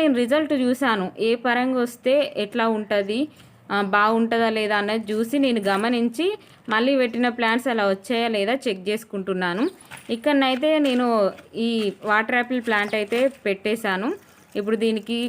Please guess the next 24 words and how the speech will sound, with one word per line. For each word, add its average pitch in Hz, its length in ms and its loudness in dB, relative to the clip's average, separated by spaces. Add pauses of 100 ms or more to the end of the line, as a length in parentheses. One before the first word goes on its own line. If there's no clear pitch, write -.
(120)
కొంచెం 233 260 0 (100)
కొంచెంగా 233 420 0
నీళ్ళు 202 260 -4
పోస్తున్నాను. 196 520 -2 (540)
మనకి 202 340 -2 (640)
ప్లాంట్ 208 440 2
ఇచ్చిన 233 300 -2 (280)
మట్టి 185 340 -2
ఉంది 202 240 -2
కదా, 196 240 0
ఆ 208 40 0 (100)
మట్టి 185 320 -2
కూడా 208 220 2
పూర్తిగా 196 480 0
తడిసేదాకా 185 680 -2 (480)
వాటర్ 190 380 0
పోస్తున్నాను. 185 600 2 (1300)
చూడండి, 285 400 4 (120)
మొత్తానికైతే 269 520 2 (140)
వాటర్ 226 280 2
యాపిల్ 240 300 0
పెట్టేశాను. 226 680 0 (840)
ఆకులైతే 214 440 0 (120)
బాగానే 196 280 2